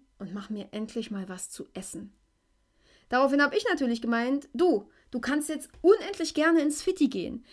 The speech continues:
Wenn du da jetzt Bock drauf hast, wenn dir das Spaß macht, wenn das dein absoluter Herzenswunsch ist, geh dahin. Wenn du es aber nur aus schlechtem Gewissen machst, dann lass es."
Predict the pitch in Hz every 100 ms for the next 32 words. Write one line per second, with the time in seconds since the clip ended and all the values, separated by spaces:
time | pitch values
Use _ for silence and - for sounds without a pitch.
0 | - - 247 294 320 311 311 311 - 359
1 | 381 - 370 - 202 - 277 311 277 -
2 | - 339 370 349 214 - 254 277 269 247
3 | 247 - 381 - 381 339 285 330 349 269
4 | 214 196 185 - 175 _ - 220 220 240
5 | 339 226 _ _ _ _ _ _ _ _
6 | _ 233 233 247 226 247 285 320 269 -
7 | 240 - 240 220 202 320 320 269 196 -
8 | - - _ _ _ _ _ - 233 233
9 | 196 - -